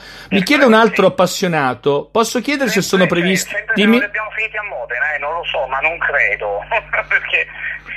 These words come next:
Speaker 2: tutti quelli che avevamo li abbiamo portati a Modena, credo che ce ne sia ancora qualcuno.
Speaker 1: S-, domanda, adesso, eh, ci stavo pensando, ma avete venduto tutti i Parabellum numero cinque a Modena?
Speaker 2: Allora, noi ne abbiamo portati una, non li abbiamo portati tutti naturalmente,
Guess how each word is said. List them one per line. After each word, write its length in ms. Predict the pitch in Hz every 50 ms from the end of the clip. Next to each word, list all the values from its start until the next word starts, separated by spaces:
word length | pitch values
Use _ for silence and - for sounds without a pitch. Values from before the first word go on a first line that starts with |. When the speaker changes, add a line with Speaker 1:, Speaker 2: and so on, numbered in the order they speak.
| - - -
Speaker 2:
tutti 200 | - - - -
quelli 200 | 226 240 254 -
che 80 | 226 226
avevamo 380 | 220 208 214 226 240 175 170
li 60 | - -
abbiamo 220 | - 156 151 143
portati 340 | - 143 139 - 147 143 151
a 60 | 151 147
Modena, 300 | 147 139 127 127 127 123
credo 360 | - - 165 180 202 202 208
che 80 | - -
ce 120 | - 156
ne 100 | 135 135 -
sia 120 | 151 143
ancora 260 | 139 - 160 156 151
qualcuno. 640 | - 151 - - - 127 120 104 104 104 107 - - - -
Speaker 1:
S-, 220 | - - - - - - - -
domanda, 640 | 160 220 240 285 302 285 208 160 156 147 143 131
adesso, 580 | 131 151 190 220 - - - 160 151 143 - - 127
eh, 400 | 147 147 143 143 143 139 139 135 -
ci 120 | - - -
stavo 240 | - - 180 196 190
pensando, 400 | 180 180 170 - 175 147 139 139
ma 100 | 139 143 -
avete 300 | - 156 175 196 185 208
venduto 480 | 190 202 202 202 208 175 202 190 190
tutti 300 | - 254 262 - - -
i 40 | 170
Parabellum 520 | 147 156 151 147 147 139 151 151 151 151 151
numero 240 | 147 147 147 147
cinque 380 | 147 - - 202 190 185 - 143
a 20 |
Modena? 500 | 139 160 165 151 127 127 120 135 170 185 - _ _ _ _ _ _ _ _ _ - - - _ _ _ _ -
Speaker 2:
Allora, 500 | 190 208 214 208 185 151 143 139 143 156
noi 180 | - 240 262
ne 100 | 247 226 202
abbiamo 280 | - 175 175 180 185
portati 540 | 170 190 190 185 - 185 165 147 135 - -
una, 260 | 131 131 135 135 123 123 135
non 140 | 147 156 151
li 80 | 143
abbiamo 260 | 139 - 127 123 117
portati 380 | 110 113 110 - 117 117 - -
tutti 300 | - 104 - _ - 113
naturalmente, 840 | 101 95 95 101 101 95 - 101 101 92 92 - - 101 104 -